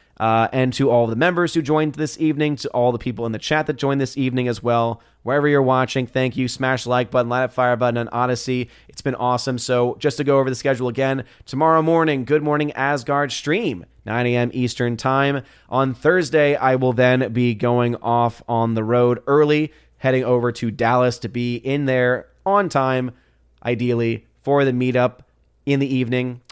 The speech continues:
in Dallas. So Friday Night Tights meetup tomorrow, uh, rather, uh, t-, Friday Night Tights meetup Thursday evening. Be there for that. And then on Friday, we'll have Friday Night Tights, where we will all be together. Most of us from the Friday Night Tights crew will be together doing a stream, which will be fun.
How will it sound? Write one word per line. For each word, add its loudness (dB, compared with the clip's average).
in 0
Dallas. 0
So -8
Friday 0
Night 0
Tights 2
meetup 2
tomorrow, 2
uh, 2
rather, 2
uh, -8
t-, -18
Friday 0
Night 2
Tights 2
meetup -2
Thursday 0
evening. -2
Be 2
there 4
for -6
that. 0
And -2
then 2
on -2
Friday, 2
we'll -2
have 0
Friday 0
Night -4
Tights, -4
where 2
we 2
will 2
all 2
be -4
together. -2
Most 0
of -4
us -2
from -8
the -6
Friday -2
Night -6
Tights -6
crew -4
will -8
be -8
together 0
doing 4
a 2
stream, 0
which -4
will -4
be -4
fun. 0